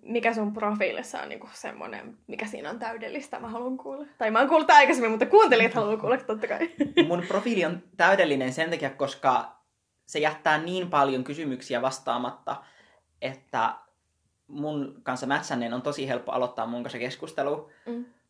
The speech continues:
Speaker 2: koska mun profiilissa on musta semmoisia perinteisiä, hyvännäköisiä kuvia, joista saa kuvan, että okei, tämmönen ihminen on kyseessä.
Speaker 1: Mm.
Speaker 2: Siellä on myös sellaisia kuvia, missä mä en näytä välttämättä aivan täysin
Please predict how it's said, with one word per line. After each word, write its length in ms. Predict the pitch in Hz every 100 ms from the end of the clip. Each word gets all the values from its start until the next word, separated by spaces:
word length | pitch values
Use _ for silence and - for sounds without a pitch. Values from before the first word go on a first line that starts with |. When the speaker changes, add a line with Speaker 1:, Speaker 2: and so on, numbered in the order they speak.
| _ _ _
Speaker 2:
koska 640 | 139 - - 117 113 - _ _ -
mun 220 | 147 147
profiilissa 600 | 151 165 185 151 139 139
on 280 | 123 120 123 - _ _ _ _ _ -
musta 600 | 139 139 - 135 110 - _ _ -
semmoisia 520 | 143 127 131 135 123 - _ _ _ _ _ _ _ _ _ - -
perinteisiä, 760 | 202 208 233 226 220 226 214 220 - _ -
hyvännäköisiä 720 | 202 202 180 175 170 165 135
kuvia, 440 | - 196 208 214 226 -
joista 220 | 139 139
saa 160 | 156 139
kuvan, 340 | 175 165 151
että 200 | 127 - -
okei, 460 | - - 123 - _ -
tämmönen 360 | 226 226 156 143
ihminen 300 | 151 127 -
on 80 |
kyseessä. 500 | 180 202 220 226 254 240 - _ 285
Speaker 1:
Mm. 120 | 254
Speaker 2:
Siellä 200 | - 151
on 60 | 143
myös 180 | 139
sellaisia 320 | 190 190 170 135
kuvia, 300 | 165 196 139
missä 200 | 131 139
mä 80 | -
en 160 | 202 233
näytä 260 | 147 127
välttämättä 420 | 123 120 127 131 -
aivan 260 | 156 131
täysin 520 | 143 147 143 135 -